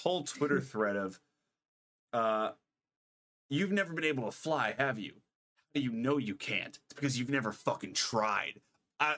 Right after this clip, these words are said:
Speaker 1: and it's, like, this whole thing about, like, "I'm the alpha dog. You better believe that one day when you see me flying," or some shit like that. I
Speaker 2: I, I
Speaker 1: don't remember
Speaker 2: please
Speaker 1: what the
Speaker 2: say
Speaker 1: exact words were, but this dude just goes on about legitimately being able to fly, and the reason that nobody's done it is because we've never tried. And I'm like,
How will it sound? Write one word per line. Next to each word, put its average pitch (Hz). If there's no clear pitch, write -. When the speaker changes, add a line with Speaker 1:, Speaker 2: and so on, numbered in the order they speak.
Speaker 1:
and 156
it's, 143
like, 160
this 151
whole 165
thing 165
about, 113
like, 107
"I'm 156
the 147
alpha 135
dog. 117
You 147
better 160
believe 139
that 123
one 127
day 120
when 117
you 123
see 143
me 113
flying," 113
or 131
some 175
shit -
like 123
that. 101
I -
Speaker 2:
I, 151
I 175
Speaker 1:
don't 165
remember 160
Speaker 2:
please 143
Speaker 1:
what 139
the 143
Speaker 2:
say -
Speaker 1:
exact 117
words 107
were, 202
but -
this -
dude 151
just 143
goes 117
on 95
about 98
legitimately 120
being 120
able 104
to 98
fly, 95
and 110
the 104
reason 104
that 107
nobody's 101
done 95
it -
is 101
because 98
we've 95
never 95
tried. 92
And 101
I'm 104
like, 104